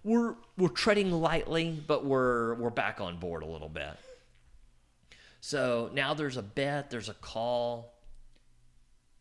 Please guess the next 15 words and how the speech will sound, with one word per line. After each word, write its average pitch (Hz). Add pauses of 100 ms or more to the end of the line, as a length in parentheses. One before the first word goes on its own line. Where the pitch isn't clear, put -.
(340)
and 117
then 117
another 92
call. -
This 170
bet 185
was 135
pretty 123
big. 87
This 135
bet -
was 120
over 98
pot, -
too. 65